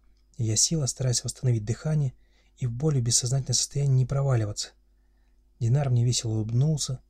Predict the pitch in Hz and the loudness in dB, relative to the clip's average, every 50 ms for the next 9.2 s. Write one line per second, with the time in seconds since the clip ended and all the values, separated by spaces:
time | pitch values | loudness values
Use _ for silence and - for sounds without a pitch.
0 | _ _ _ _ _ - 123 123 123 - - 143 147 135 117 - - 131 131 - | _ _ _ _ _ 0 2 2 2 2 0 -2 -2 0 0 0 0 -2 -2 -2
1 | - - 156 143 131 113 - _ _ - 123 117 139 143 135 127 117 113 - 117 | -2 -2 0 2 0 0 -2 _ _ -6 -2 -2 0 2 2 2 2 2 0 -4
2 | - - - 120 117 139 143 - - 135 123 - - - - 123 123 - 131 123 | -8 -4 -4 -2 0 0 -2 -2 -4 -4 -6 -8 -10 -4 -2 -2 -2 -2 -2 -2
3 | - - 139 127 - 143 123 104 - - - - - _ _ _ _ _ _ _ | -2 -2 -4 -6 0 0 0 0 0 -4 -12 -18 -18 _ _ _ _ _ _ _
4 | _ _ - - 135 123 - 127 123 - 139 139 139 123 131 143 147 139 127 110 | _ _ -10 -8 -6 -6 -6 -6 -4 -4 -2 -2 0 0 0 2 2 2 2 2
5 | 95 - _ _ _ _ _ _ _ _ _ _ _ _ _ - - 160 151 - | 0 -2 _ _ _ _ _ _ _ _ _ _ _ _ _ -10 -8 -8 -8 -4
6 | - 151 117 104 101 101 - - - 131 127 156 160 156 - - 117 101 - - | -2 -2 -2 -2 -2 -6 -6 -4 -4 -2 -2 -2 -2 -2 0 -2 -2 -4 -4 -8
7 | _ _ _ _ _ _ _ - - 151 - 165 135 - - 160 160 - - - | _ _ _ _ _ _ _ -6 -6 -4 -2 -2 -4 -2 -2 -2 0 0 -2 -4
8 | - _ - 170 151 127 - - 107 110 104 - 117 - - - 139 156 175 160 | -4 _ 2 4 4 4 2 0 -4 -4 -4 -4 -4 -2 0 0 2 4 4 2
9 | 117 - - | 2 0 -6